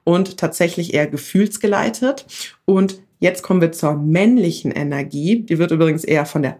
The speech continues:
Sonne geleitet und unterstützt. Und die steht für Umsetzen, Entscheiden, Schützen, Handeln, Verstand, Kontrollieren, Fokussieren, Strukturieren, Kraft und Macht.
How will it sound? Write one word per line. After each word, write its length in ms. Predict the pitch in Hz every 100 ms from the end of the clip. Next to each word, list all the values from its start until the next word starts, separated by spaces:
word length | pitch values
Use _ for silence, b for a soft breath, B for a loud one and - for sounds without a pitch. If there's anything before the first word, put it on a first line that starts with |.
| _
Sonne 420 | 143 139 151 170
geleitet 480 | 175 190 185 190 196
und 140 | 190 -
unterstützt. 800 | 190 202 196 - 254 - - - B B B
Und 220 | - 180 170
die 60 |
steht 220 | - 165
für 180 | - 165 -
Umsetzen, 640 | 175 165 139 - - 143
Entscheiden, 760 | 190 202 - 165 156 143 139 - -
Schützen, 640 | - 247 240 - 151 156
Handeln, 520 | 214 220 170 147 120
Verstand, 720 | - 226 220 - 165 143 135 -
Kontrollieren, 680 | 214 - 220 196 165 143
Fokussieren, 720 | 160 - 254 175 165 151 147
Strukturieren, 840 | 156 - 240 - - 156 151 143 156
Kraft 500 | - 214 165 - -
und 180 | 214 214
Macht. 440 | 180 143 - -